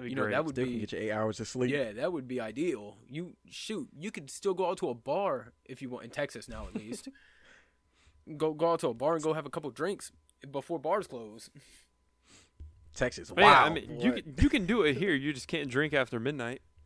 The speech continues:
Speaker 2: Just
Speaker 3: Nah,
Speaker 2: tell,
Speaker 3: that got
Speaker 2: tell that to
Speaker 3: lifted.
Speaker 2: Texas. <laughs> Texas
Speaker 3: Didn't that
Speaker 2: lifted.
Speaker 3: get lifted?
Speaker 2: Yeah.
Speaker 1: No, well, Texas is completely open.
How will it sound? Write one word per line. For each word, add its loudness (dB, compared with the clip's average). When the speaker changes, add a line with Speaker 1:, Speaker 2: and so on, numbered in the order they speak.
Speaker 2:
Just -14
Speaker 3:
Nah, 4
Speaker 2:
tell, 4
Speaker 3:
that 2
got 4
Speaker 2:
tell 6
that 4
to -6
Speaker 3:
lifted. 0
Speaker 2:
Texas. -8
<laughs> -20
Texas -6
Speaker 3:
Didn't -14
that 2
Speaker 2:
lifted. 0
Speaker 3:
get -2
lifted? 0
Speaker 2:
Yeah. -2
Speaker 1:
No, 4
well, 4
Texas -2
is -4
completely 0
open. 0